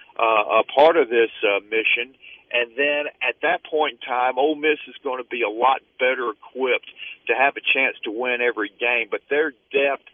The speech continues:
uh, uh, disadvantage right now, it, it, it really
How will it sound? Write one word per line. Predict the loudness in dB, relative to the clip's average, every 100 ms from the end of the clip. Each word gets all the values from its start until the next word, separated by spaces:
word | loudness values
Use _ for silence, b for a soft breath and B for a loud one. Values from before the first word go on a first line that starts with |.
| -8
uh, | -4 -4 -8 _ B B -8
uh, | -6 -2
disadvantage | -2 -2 -4 -2 -2 -4 -6 -2
right | 0 0 -2
now, | -6 -4 -4 -4
it, |
it, | -6 -8 -8 -8 -6 -8 -8
it | -10
really | -4 0 0 0